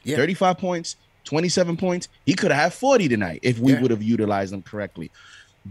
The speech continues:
Speaker 2: You know, you don't wanna mess this up. This could be, this right now could be that moment where a player, you know, year three could start to blossom into something much better. I don't wanna mess that up. So we have to make sure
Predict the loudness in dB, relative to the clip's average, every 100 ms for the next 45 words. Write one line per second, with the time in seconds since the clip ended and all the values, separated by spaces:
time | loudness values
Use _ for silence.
0 | -14 0 4 4 4 -2 -6 -4 0 2
1 | 2 2 2 2 2 0 0 -4 -2 0
2 | 0 0 0 2 0 -4 -6 -8 -2 0
3 | 0 0 0 2 2 0 -2 -6 -4 0
4 | 0 0 0 0 0 -2 -6 -10 _ _
5 | _ _ -2 0 0 -2 -4 -2 0 4
6 | 4 4 0 -2 -12 _ _ -10 -8 -10
7 | -6 4 6 6 4 4 4 4 0 -20
8 | _ -4 -2 2 2 2 -2 -2 -2 0
9 | 2 0 -2 -4 -6 -8 -6 -6 -6 -6
10 | -4 0 0 2 4 4 2 2 4 4
11 | 2 -2 _ -8 0 4 6 6 4 4
12 | 2 2 4 2 0 -4 -4 -2 -2 -2
13 | -2 -2 0 -2 -2 -2 -4 -6